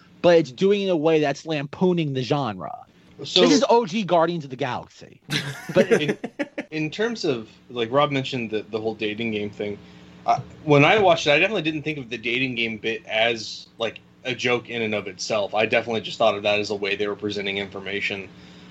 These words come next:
Speaker 2: Uh, but, but as I kind of th-, compare it to some of the stuff that happens later in the movie, I think the, the mix, you know, the, the,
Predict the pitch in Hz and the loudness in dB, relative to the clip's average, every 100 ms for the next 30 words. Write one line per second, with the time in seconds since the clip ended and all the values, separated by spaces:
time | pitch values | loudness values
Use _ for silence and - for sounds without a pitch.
0 | - 110 110 110 123 127 - - _ 135 | 4 6 6 4 2 0 -2 -12 _ -2
1 | 131 127 139 143 123 - 147 175 131 - | 2 4 4 4 0 -2 -2 -2 -2 -10
2 | - _ 143 - 131 123 131 127 - - | -20 _ -10 -10 -8 0 0 0 -6 -6
3 | 127 117 107 117 107 110 110 107 104 107 | -4 -4 -6 -8 -4 -2 -2 -4 -4 -4
4 | 110 110 104 104 101 101 95 - - - | -2 -4 -6 -8 -8 -12 -14 -20 -14 -4
5 | 131 135 240 - - - - - - - | -2 0 -2 -4 -14 -16 -20 -20 -20 -20
6 | 147 139 135 127 135 - - - _ - | -4 0 0 -4 -16 -20 -20 -20 _ -18
7 | 135 127 123 139 170 - 127 113 110 110 | -4 -2 2 2 0 -2 -4 -4 -4 -10
8 | 110 117 110 107 | -8 -8 -6 -8